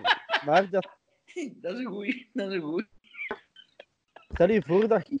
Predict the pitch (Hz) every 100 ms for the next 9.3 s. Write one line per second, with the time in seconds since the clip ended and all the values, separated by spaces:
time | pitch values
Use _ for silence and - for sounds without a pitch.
0 | 160 180 - 214 180 151 131 156 156 -
1 | _ _ _ - _ _ _ _ - -
2 | 202 175 190 185 - - 190 214 233 202
3 | 214 208 160 170 151 - - 185 214 180
4 | 165 185 180 160 147 165 - 131 127 127
5 | 123 123 120 113 113 - 151 160 - 185
6 | 220 233 180 - 175 185 208 165 - 190
7 | 196 170 - _ _ 180 214 156 160 208
8 | 233 - _ _ - 135 - 165 196 208
9 | 165 202 208